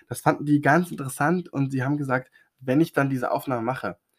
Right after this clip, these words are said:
vielleicht sollte ich so einen Termin reinstellen bei Instagram, dass die dann dem nächsten Podcast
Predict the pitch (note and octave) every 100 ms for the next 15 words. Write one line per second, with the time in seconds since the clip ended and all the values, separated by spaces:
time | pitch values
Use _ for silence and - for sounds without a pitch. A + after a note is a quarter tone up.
0 | _ _ _ _ - C#3 C3+ C#3+ C#3+ C3+
1 | B2+ B2 A#2+ A#2+ D3 E3 A#2+ A2 - A2
2 | A2+ A2 B2+ C3 A2+ G#2+ G#2 B2 C3+ -
3 | - - - - A#2+ A#2 A2+ A2+ A2+ B2
4 | F3 - - C3 B2 - C3+ - - B2+
5 | D3 - _